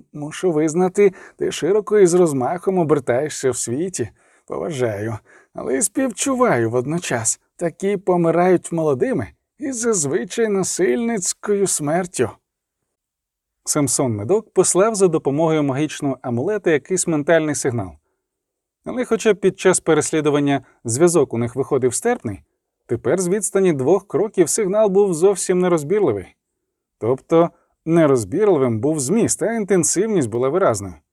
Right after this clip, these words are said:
Рейневан сприйняв це як вказівку діяти рішуче. «Ти відповіси на мої запитання, пане Сміржицький?» Ні, не відповім. Тобі здається, що ти маєш на мене щось,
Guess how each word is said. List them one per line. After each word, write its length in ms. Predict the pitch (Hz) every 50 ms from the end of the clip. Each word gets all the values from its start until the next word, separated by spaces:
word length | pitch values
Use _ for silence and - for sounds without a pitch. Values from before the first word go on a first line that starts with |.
| _ _ _ _ _ _ _ _ _ _ -
Рейневан 460 | 92 95 117 139 151 160 156 175 175
сприйняв 460 | - - - 180 180 170 151 143 143
це 160 | - - 170
як 140 | 170 175 170
вказівку 600 | - - - 202 175 139 131 131 123 - - 160 151
діяти 360 | 120 113 110 110 113 - 127
рішуче. 440 | 131 127 - - 95 - - - - - _ _ _ _ _ _ _ _ _ _ _ _ _ _ _ _ _ _ -
«Ти 180 | - 190 190
відповіси 640 | 165 175 170 _ - 175 170 175 156 - - 160 127
на 80 | 120
мої 180 | 117 120 127 135
запитання, 640 | 131 160 156 185 180 - 139 110 104 107 110 120 120 -
пане 260 | - 123 98 95 92
Сміржицький?» 720 | - - 123 123 120 120 120 110 - - - 113 95 - _ _ _ _ _ _ _ _ _ _ -
Ні, 380 | 160 151 196 254 277 254 - - -
не 160 | 226 240 247
відповім. 580 | 226 220 190 - - 143 123 123 175 214 185 110 - _ _ _ _ _ _ _ _
Тобі 360 | - - 294 311 392 392 339 311
здається, 540 | 247 262 302 262 269 269 262 185 - 196
що 180 | 185 185 - 185
ти 160 | 175 180 165
маєш 360 | 165 170 185 180 170 - -
на 60 | 165 156
мене 260 | 170 180 180 175 165
щось, 460 | - - - 190 190 175 - -